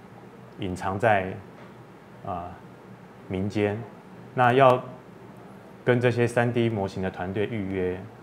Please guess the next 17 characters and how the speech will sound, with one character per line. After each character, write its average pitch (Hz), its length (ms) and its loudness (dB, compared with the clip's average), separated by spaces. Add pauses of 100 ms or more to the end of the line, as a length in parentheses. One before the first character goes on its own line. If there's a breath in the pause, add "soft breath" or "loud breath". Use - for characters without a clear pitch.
(140)
啊， - 60 -10 (100)
有 87 80 -8
时 101 120 -8
候 101 320 -2 (640)
也 92 100 -6
是 110 100 -4
需 110 100 -4
要 107 60 4
排 92 220 -4
队， 92 280 0 (1500)
哦， 85 180 -8
就 120 80 0
像 117 200 2
名 110 260 0
医 120 60 2
一 110 240 2
样 104 180 4